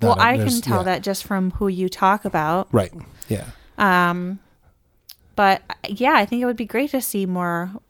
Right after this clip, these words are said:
Speaker 1: women game designers. Obviously, as I've said, that's not me.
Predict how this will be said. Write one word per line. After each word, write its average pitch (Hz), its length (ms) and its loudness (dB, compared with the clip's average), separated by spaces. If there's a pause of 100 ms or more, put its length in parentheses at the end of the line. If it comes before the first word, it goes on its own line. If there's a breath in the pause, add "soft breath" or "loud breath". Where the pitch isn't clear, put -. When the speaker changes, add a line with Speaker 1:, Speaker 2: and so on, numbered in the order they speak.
(360)
Speaker 1:
women 185 300 -2
game 180 200 -2
designers. 175 520 -4 (100)
Obviously, 190 540 4
as 185 100 -2
I've 175 100 -2
said, 175 220 -4
that's 175 260 -4
not 175 200 -2
me. 175 380 0